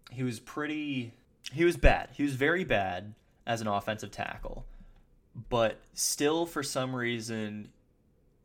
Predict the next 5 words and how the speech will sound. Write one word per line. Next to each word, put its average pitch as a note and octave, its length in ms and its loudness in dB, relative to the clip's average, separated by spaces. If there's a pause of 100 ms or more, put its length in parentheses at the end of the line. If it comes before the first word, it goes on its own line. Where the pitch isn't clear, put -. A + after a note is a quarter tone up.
(220)
is G#2+ 200 -6
given A#2 360 -2
hell G2+ 680 -4 (300)
for G#2+ 280 -2
that F2+ 480 0